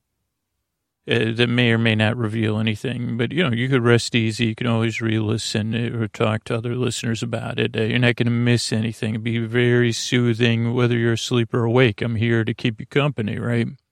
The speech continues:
So th-, this is a bit like, uh, you know, there's, like, a lot of these ba-, ba-, these shows that are, like, a bit like a game show and a baking show. This one would be, like, if they had that on a grander scale with, like, an unlimited budget. Uh,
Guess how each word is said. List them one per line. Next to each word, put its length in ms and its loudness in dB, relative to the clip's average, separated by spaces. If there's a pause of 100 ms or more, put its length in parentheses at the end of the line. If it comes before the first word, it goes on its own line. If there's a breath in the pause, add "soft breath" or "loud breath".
(960)
So 520 2
th-, 300 -4
this 260 0
is 140 2
a 40 2
bit 280 0
like, 340 4
uh, 400 4 (140)
you 160 -2
know, 100 4
there's, 260 -2
like, 200 0
a 40 4
lot 280 4
of 80 4
these 200 0
ba-, 300 0
ba-, 360 2
these 320 -2
shows 340 2
that 160 4
are, 100 4
like, 240 4
a 120 -8
bit 200 0
like 220 2
a 60 2
game 300 4
show 220 2
and 80 4
a 40 0
baking 560 4
show. 760 0 (1400)
This 360 0
one 240 4
would 260 4
be, 340 4
like, 240 4
if 120 -2
they 100 2
had 240 2
that 160 6
on 140 4
a 80 0
grander 600 2
scale 720 2
with, 380 0
like, 220 2
an 80 2
unlimited 640 4
budget. 680 0
Uh, 420 2